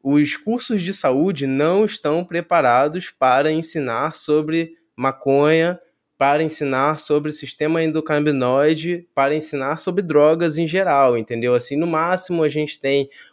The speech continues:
uma matéria ou outra de toxicologia que vai te falar de maconha, de cocaína, de, de L S D, assim, mas é, são coisas muito vagas, é, muito rápidas, não são aprofundadas.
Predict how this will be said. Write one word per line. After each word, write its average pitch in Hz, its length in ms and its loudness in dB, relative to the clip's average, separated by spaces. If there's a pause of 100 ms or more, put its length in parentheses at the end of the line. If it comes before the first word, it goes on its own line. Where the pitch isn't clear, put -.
(100)
uma 147 200 0
matéria 135 420 2
ou 127 80 2
outra 127 540 2
de 117 160 -6
toxicologia 120 1300 0
que - 120 -18
vai 113 140 0
te - 120 -8
falar 110 280 2
de 113 100 -4
maconha, 127 840 0 (260)
de 117 120 -8
cocaína, 123 1040 0 (220)
de, 117 760 -4
de 117 180 -4
L 123 200 2
S 123 300 -2
D, 135 540 2
assim, 156 280 0
mas 160 280 0
é, 170 80 4 (280)
são 160 200 -4
coisas 165 340 -2
muito 170 320 -4
vagas, 165 760 2 (480)
é, 120 480 -4
muito 147 360 -4
rápidas, 151 960 0
não 147 260 -2
são 151 460 -2
aprofundadas. 143 1080 0